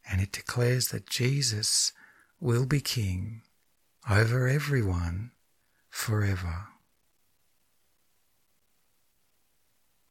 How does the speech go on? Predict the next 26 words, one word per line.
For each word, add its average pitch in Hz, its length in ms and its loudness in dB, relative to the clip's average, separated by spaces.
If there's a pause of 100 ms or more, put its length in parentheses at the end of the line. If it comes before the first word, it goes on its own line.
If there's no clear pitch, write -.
(140)
So - 160 -20
we 113 60 -6
must 131 260 -2
take 151 240 -2
stock 147 440 0
of, 110 180 -8 (100)
of 110 120 -4
what 117 200 2
we're 117 160 2
actually 120 300 -2
hoping 127 600 -2
in 95 300 -2
and, 131 260 -6 (200)
and 104 120 0
the 101 40 -2 (120)
whole 156 180 0
way 175 240 2
that 170 140 -4
we 151 200 0
live 143 400 0
our 127 160 -2
life 120 600 -6 (400)
in 107 200 -2
light 101 220 0
of 92 140 -4
these 92 360 -2